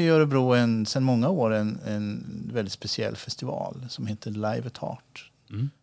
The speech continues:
Speaker 1: Du är nyligen tillträdd V D.
Speaker 2: Mm. <laughs>
Speaker 1: Det stämmer, va?
Speaker 2: Mm, jo, det stämmer.
Speaker 1: Ja. Det, hur känns det?
Speaker 2: Ja, det känns både helt fantastiskt och sen,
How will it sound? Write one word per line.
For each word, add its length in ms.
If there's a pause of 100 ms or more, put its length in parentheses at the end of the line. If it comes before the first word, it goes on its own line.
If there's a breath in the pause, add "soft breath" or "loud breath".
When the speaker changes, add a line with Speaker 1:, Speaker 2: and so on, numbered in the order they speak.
(140)
Speaker 1:
Du 140
är 40
nyligen 500
tillträdd 560
V 300
D. 240 (340)
Speaker 2:
Mm. 200 (140)
<laughs> 320
Speaker 1:
Det 160
stämmer, 280
va? 160
Speaker 2:
Mm, 440
jo, 140
det 80
stämmer. 440
Speaker 1:
Ja. 340 (1300 soft breath)
Det, 460
hur 120
känns 280
det? 200 (2250 soft breath)
Speaker 2:
Ja, 380 (380 soft breath)
det 140
känns 520
både 460
helt 280
fantastiskt 800
och 120
sen, 300